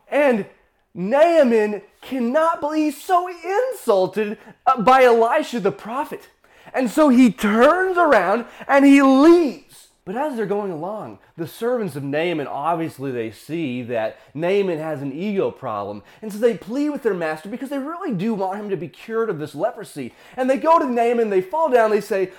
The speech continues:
"Our master, if the prophet had told you to do something great, would you not have done it? And then how much more if he just asked you to go to this body of water and wash and be clean? My master, please,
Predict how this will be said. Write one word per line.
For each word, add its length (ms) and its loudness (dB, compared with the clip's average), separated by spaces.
"Our 200 0
master, 640 0
if 280 4
the 80 -2
prophet 480 0
had 160 -2
told 240 -2
you 80 -2
to 60 -6
do 100 -2
something 320 -6
great, 400 -2
would 160 -4
you 100 -4
not 200 -2
have 180 -4
done 180 2
it? 160 -2
And 160 0
then 120 0
how 160 0
much 200 -6
more 300 0
if 80 0
he 100 0
just 200 -6
asked 340 -8
you 120 -2
to 60 -2
go 180 4
to 60 -4
this 180 -6
body 360 -2
of 80 -4
water 380 -2
and 160 0
wash 320 -4
and 100 -6
be 100 -8
clean? 640 -6
My 120 -2
master, 280 -4
please, 440 0